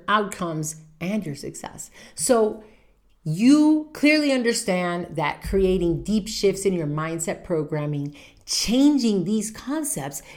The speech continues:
is the key to achieving that success that you know you were made for. And this doesn't mean turning into someone you're not. Authenticity, it's vital to success. It means consciously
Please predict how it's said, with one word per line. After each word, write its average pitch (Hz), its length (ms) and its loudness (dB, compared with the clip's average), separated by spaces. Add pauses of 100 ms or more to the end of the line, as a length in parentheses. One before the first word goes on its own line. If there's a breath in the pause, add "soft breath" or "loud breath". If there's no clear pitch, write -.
is 202 240 2
the 196 100 0
key 220 720 -2
to 180 200 2
achieving 160 680 -2
that 151 340 -4
success 202 480 -6
that - 180 -6
you 160 460 -4
know 180 240 -4
you 147 180 -4
were 139 140 -8
made 135 260 -10
for. - 300 -18 (260 loud breath)
And 175 220 -2
this 277 180 -2
doesn't 339 340 2
mean 185 400 0 (280 loud breath)
turning 247 420 2
into 220 360 0
someone 175 580 0
you're 147 140 -2
not. 147 440 -12 (220)
Authenticity, 233 1120 0
it's 160 160 -12
vital 156 640 -4
to 160 120 -12
success. - 640 -12
It - 120 -12
means 180 520 -2 (280 loud breath)
consciously 226 840 -6